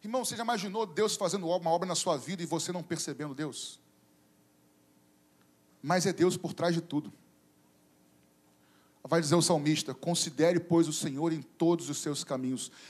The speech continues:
Se você entregou o teu coração, se você entregou a sua vida ao Senhor Jesus,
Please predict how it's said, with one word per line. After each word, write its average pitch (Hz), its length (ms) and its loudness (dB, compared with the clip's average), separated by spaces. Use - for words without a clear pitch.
Se - 180 0
você 180 340 4
entregou 175 460 4
o 165 40 2
teu 170 160 4
coração, 151 600 0
se - 180 -2
você 156 240 2
entregou 160 380 2
a - 20 0
sua 151 240 2
vida 131 260 -2
ao 160 80 4
Senhor 151 320 4
Jesus, 139 640 0